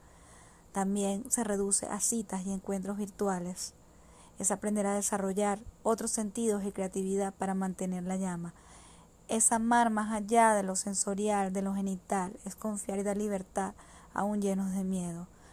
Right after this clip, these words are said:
Son ilusiones, planes, alegrías y apoyo total. Es sentir felicidad de sus logros aunque no estés allí.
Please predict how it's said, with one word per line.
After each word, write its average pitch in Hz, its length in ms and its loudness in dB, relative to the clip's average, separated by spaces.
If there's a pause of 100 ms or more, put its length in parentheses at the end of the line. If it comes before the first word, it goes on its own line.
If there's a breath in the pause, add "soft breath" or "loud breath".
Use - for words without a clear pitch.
(100)
Son 208 200 -4
ilusiones, 208 580 2
planes, 202 480 0
alegrías 190 720 -2
y 220 60 -2
apoyo 196 360 0
total. 185 500 -4 (400 loud breath)
Es 208 100 2
sentir 220 260 0
felicidad 214 640 2
de 220 100 0
sus 208 180 -4
logros 202 420 0
aunque 190 220 -4
no 185 80 -2
estés 190 260 -4
allí. 185 380 -4